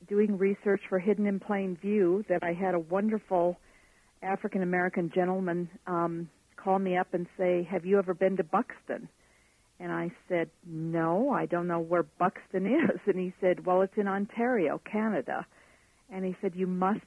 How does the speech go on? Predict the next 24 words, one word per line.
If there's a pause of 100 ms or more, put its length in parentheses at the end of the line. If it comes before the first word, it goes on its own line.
(140)
go
to
Buxton." (800)
And (240)
I (280)
didn't
make
it
there
for (380)
several
years.
It
was (100)
actually
after
publication
of
Hidden
in
Plain
View
that
I